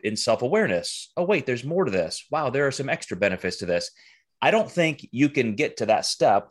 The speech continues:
without what you previously put into it. So, eh, it, it, it, my season now,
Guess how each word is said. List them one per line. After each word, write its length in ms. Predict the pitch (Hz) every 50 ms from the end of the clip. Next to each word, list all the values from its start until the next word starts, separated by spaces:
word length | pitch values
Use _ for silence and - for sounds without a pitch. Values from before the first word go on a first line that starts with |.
| _ _
without 580 | - 107 107 107 - 110 110 110 104 - - 104
what 260 | 101 113 110 - -
you 260 | 110 104 107 110 101
previously 600 | - - - 120 113 104 107 101 - - 107 98
put 220 | 92 - - 98 117
into 260 | 139 135 - - 85
it. 160 | 76 - -
So, 220 | - 117 107 110 110 - - - - _ _ _ _ -
eh, 60 | - - - _ _ _ _ _ _ _ _ -
it, 180 | 131 - -
it, 300 | 117 127 120 - - - _ -
it, 160 | 120 110 -
my 560 | 120 131 131 139 147 160 170 170 175 165 - _ _
season 720 | - - - - 156 156 156 147 127 104 98 98 95 92
now, 460 | 87 87 87 87 87 90 95 101 -